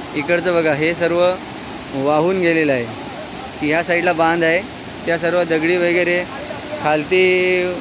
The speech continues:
वाहून गेलेल्या आहेत, कारण महिला मंडळ इथे कपडे धुवत असतात,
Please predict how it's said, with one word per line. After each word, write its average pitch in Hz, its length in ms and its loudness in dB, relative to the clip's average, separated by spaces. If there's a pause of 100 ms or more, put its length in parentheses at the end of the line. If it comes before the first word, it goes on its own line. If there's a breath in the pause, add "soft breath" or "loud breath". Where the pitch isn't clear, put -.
वाहून 170 340 2
गेलेल्या 160 240 2
आहेत, 143 120 -2
कारण 160 120 0
महिला 165 300 -2
मंडळ 175 220 -2
इथे 170 200 -2
कपडे 180 320 0
धुवत 180 200 2
असतात, 165 320 2